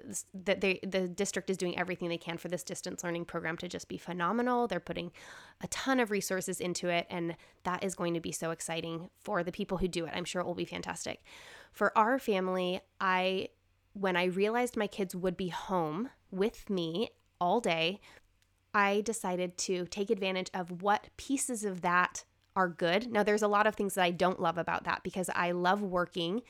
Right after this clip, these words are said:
I love working outside of my home. I have an office nearby that I go to normally for several hours a day when my kids are in school. And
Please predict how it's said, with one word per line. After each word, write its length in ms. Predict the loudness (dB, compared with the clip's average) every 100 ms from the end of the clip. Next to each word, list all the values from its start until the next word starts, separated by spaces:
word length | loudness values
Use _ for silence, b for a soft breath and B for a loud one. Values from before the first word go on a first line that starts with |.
| B B B
I 60 | 0
love 180 | 2 2
working 320 | 0 0 -2
outside 480 | -2 -2 2 2 4
of 80 |
my 120 | 2 0
home. 260 | 0 0
I 80 | 0
have 180 | 0 -2
an 60 | -2
office 440 | -2 -2 -4 -4
nearby 360 | -6 -2 -2 0
that 120 | 0
I 80 | 0
go 220 | 0 -2
to 240 | 0 0
normally 580 | 0 2 2 2 2 0 -4 B B
for 220 | -4 0 2
several 340 | 2 2 2
hours 320 | 4 4 2
a 60 | 0
day 200 | 0 0
when 140 | 0
my 120 | -4
kids 220 | -4 -6 -4
are 60 | -4
in 120 | -4
school. 400 | -6 -4 0 0
And 160 | -2